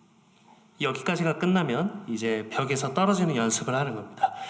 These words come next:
벽에서 떨어지는 건, 어, 머리서기에서 연습을 했을 때와 난이도가 비슷해요. 그냥 한 번에 뿅 하고 점프를 하는 게 아닌 그만큼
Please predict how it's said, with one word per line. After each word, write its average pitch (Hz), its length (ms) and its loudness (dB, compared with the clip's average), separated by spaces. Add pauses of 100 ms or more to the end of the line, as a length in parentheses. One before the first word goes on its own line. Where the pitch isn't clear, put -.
(260)
벽에서 151 420 0
떨어지는 196 480 4
건, 123 400 0
어, 104 520 -4
머리서기에서 143 920 2
연습을 127 400 2
했을 156 220 -2
때와 127 300 2
난이도가 120 500 0
비슷해요. - 580 -12 (880)
그냥 135 320 -2
한 190 120 0
번에 170 300 0
뿅 285 400 -6 (840)
하고 160 280 0
점프를 202 400 2
하는 196 220 2
게 180 60 4
아닌 113 440 -2 (680)
그만큼 143 720 -4